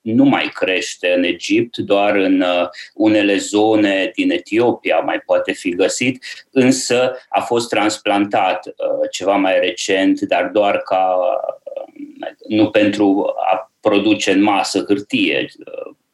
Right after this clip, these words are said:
papirus, ci doar pentru a, uh, da, mă rog, pentru a fi, uh, expus în, în, uh, în, uh,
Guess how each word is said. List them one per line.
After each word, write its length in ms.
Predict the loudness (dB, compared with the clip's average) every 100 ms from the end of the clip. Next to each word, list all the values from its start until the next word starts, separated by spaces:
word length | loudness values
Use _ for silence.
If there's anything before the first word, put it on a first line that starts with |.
| _ -4
papirus, 580 | -2 0 2 2 0 -4 -10 -12 -12
ci 160 | -4 -2
doar 360 | 2 0 0 -2
pentru 460 | -4 -4 -4 -2
a, 500 | 0 2 2 0 -4 _ _ _
uh, 840 | -6 -4 -2 -2 -2 -2 -4 -6 -10 -16
da, 480 | -6 -2 -2 -4 -10 _ _ _ _
mă 200 | 0 2
rog, 300 | 2 -2 -4
pentru 280 | 0 2 2
a 40 |
fi, 580 | 0 2 4 4 2 2
uh, 180 | 2 2
expus 600 | 0 -4 -4 0 2 2
în, 260 | 2 2 2
în, 260 | 2 4 4
uh, 380 | 2 2 2 2
în, 160 | 0
uh, 720 | 2 2 2 2 2 0 0